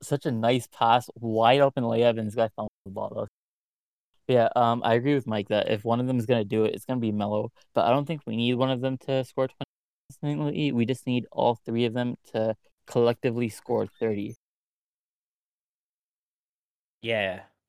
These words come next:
Speaker 2: for sure. I think that's way more important than individual asset. But, um, with Kanter, I think Kanter right now needs a shortage of minutes, and, um,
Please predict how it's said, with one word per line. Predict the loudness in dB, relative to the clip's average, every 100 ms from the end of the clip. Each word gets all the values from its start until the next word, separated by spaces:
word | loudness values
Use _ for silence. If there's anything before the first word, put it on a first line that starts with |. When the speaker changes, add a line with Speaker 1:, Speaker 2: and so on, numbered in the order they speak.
| _ _
Speaker 2:
for | -12
sure. | -8 -6 -8 -10 _ _
I | -10
think | -10 -4
that's | -4 -6 -14 -16
way | -8 -4 -4
more | -4 -6
important | -6 -4 -4 -2
than | -4 -4 -6 -10
individual | -16 -14 -14 -12 -12 -12 -14 -8
asset. | -8 -8 -16 -20 _ _ _ _ _ _ _
But, | -6 -4
um, | -4 -4 -8 -12 -18 _ _ _ _ _ _ _ -10
with | -10 -10 _
Kanter, | 0 2 2 2 2 0
I | -4 -2
think | -4 -4
Kanter | 0 0 0 -4 -4 -8 -6
right | -2 -2
now | -2 -4 -4
needs | -4 -6 -8 -10
a | -14
shortage | -8 -6 -6 -10
of | -12
minutes, | -8 -4 -6 -8 -18 -20 _ _ _ _ _
and, | -4 0
um, | 2 2 0 -4 -8